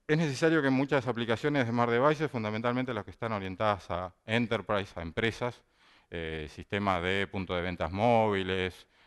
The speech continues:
de consulta de reportes, módulos de E R Ps, que tal vez le queremos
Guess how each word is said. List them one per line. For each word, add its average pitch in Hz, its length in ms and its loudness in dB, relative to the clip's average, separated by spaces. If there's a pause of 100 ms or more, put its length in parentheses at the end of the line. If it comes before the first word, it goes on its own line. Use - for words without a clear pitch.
de 95 140 -6
consulta 90 560 -4
de 80 560 -2
reportes, 95 1120 0 (340)
módulos 98 520 0
de 90 180 0
E 95 80 4
R 87 220 -2
Ps, 110 640 2
que 92 100 -12
tal 87 200 -6
vez 92 120 -4
le 90 140 -8
queremos 90 320 -4